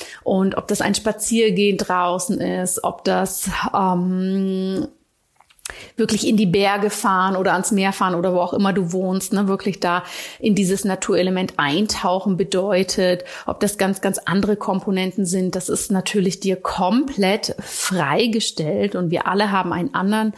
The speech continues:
Bezug zur Natur, aber ich finde das wirklich ganz, ganz großartig, das jetzt auch nochmal so richtig, richtig bewusst zu integrieren.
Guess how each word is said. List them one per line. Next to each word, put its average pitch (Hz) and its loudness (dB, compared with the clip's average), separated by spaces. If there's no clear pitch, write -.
Bezug 208 -2
zur 202 0
Natur, 196 0
aber - 0
ich - -2
finde 202 0
das 180 -2
wirklich 185 -6
ganz, 185 -2
ganz 190 -4
großartig, 185 -2
das 175 -2
jetzt 190 -2
auch 180 -4
nochmal 170 -2
so 175 -2
richtig, 185 -2
richtig 175 -2
bewusst 160 -4
zu - -2
integrieren. - -2